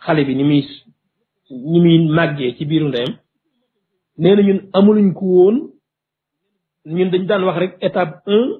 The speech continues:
étape deux, trois, quatre, cinq, ba baa muy pare. Mais li ma jaaxal seen téere bii ngeen wax ne Muhammad mi ngi ko wàccee jàngul,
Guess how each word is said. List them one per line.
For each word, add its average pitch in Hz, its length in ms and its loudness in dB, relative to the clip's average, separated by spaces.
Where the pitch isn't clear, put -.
étape 165 400 -4
deux, 185 220 4
trois, 180 340 -4
quatre, 175 340 -10
cinq, 180 300 -6
ba 170 120 -6
baa 180 140 2
muy 165 160 -2
pare. 139 200 -4
Mais 208 160 4
li 233 120 2
ma 294 120 0
jaaxal 196 340 -2
seen 208 180 0
téere 202 260 -2
bii 185 200 -4
ngeen 208 180 0
wax 175 180 -4
ne 131 120 -10
Muhammad 175 400 -2
mi 165 120 -2
ngi 190 80 -6
ko 202 100 0
wàccee 170 320 -2
jàngul, 156 320 -4